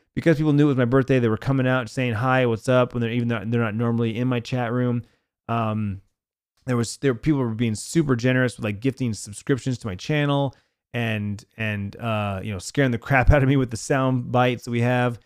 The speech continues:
uh, which, you know, they do that by, by tipping ten dollars. They make the, a jump scare pop off and scare the crap out of me. So that was fun.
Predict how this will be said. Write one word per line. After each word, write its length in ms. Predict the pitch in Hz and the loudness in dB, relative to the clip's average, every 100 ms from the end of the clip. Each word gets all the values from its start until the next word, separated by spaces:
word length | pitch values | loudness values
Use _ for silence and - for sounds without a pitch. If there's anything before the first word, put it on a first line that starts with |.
| _ _ _ - | _ _ _ -6
uh, 160 | 107 | -4
which, 300 | 107 113 - 123 _ | -2 -4 -6 -20 _
you 80 | 120 | -6
know, 160 | 98 101 | -6 -6
they 140 | 110 | -6
do 200 | 110 120 | 0 0
that 180 | 117 107 | 0 -2
by, 100 | 110 107 - | -4 -4 -10
by 160 | - 107 | -6 -6
tipping 420 | 98 131 120 110 | -2 -2 0 -2
ten 220 | 98 117 | -2 -2
dollars. 460 | 110 107 107 110 107 | 0 2 2 0 -2
They 80 | 104 | -4
make 140 | 107 | -6
the, 120 | - - | -8 -10
a 60 | 104 | -10
jump 320 | 98 120 101 | -4 -4 -4
scare 280 | - 117 110 | -2 -2 0
pop 300 | - 110 110 | -2 -2 0
off 220 | 107 104 | -2 -2
and 120 | 101 | -6
scare 200 | - 117 | -4 -4
the 80 | 98 | -4
crap 280 | - 113 107 | -4 -4 -2
out 120 | 107 | -4
of 60 | 107 | -2
me. 140 | 107 - _ _ _ | -6 -8 _ _ _
So 100 | - | 2
that 60 | 151 | 4
was 160 | 131 | 2
fun. 440 | - 127 123 123 | 0 2 4 2